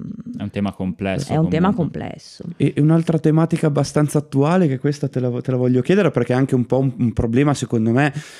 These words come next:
Speaker 3: che accomuna un po' tutte le, la, la vita in provincia e le, la vita nelle province.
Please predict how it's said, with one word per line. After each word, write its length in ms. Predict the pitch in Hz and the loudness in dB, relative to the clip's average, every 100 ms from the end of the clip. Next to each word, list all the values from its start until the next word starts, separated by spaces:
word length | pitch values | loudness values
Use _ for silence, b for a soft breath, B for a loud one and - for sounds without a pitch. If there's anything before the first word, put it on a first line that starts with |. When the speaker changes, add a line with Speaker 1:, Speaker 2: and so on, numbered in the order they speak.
| B _ | B _
Speaker 3:
che 560 | - 117 110 107 110 110 | -2 0 2 0 -2 -2
accomuna 560 | - - 123 151 135 | -2 0 2 4 4
un 140 | 120 110 | 2 0
po' 160 | 113 | -2
tutte 340 | 110 110 - 113 | -4 -10 -4 -4
le, 300 | 107 95 101 | -4 -8 -6
la, 160 | 120 | -4
la 100 | 110 117 | 0 0
vita 200 | 123 127 | 2 2
in 80 | |
provincia 800 | 120 120 123 156 202 - 214 208 B B B | 2 2 4 4 2 2 2 2 B B B
e 320 | 131 143 147 | 2 2 2
le, 360 | 120 120 123 - | 2 2 2 -2
la 280 | 123 113 113 | -4 -2 0
vita 360 | 120 135 - 117 | 0 0 -2 0
nelle 420 | 110 135 123 113 | 2 4 2 0
province. 640 | - 110 107 101 101 - | -2 -4 -4 -6 -8 -8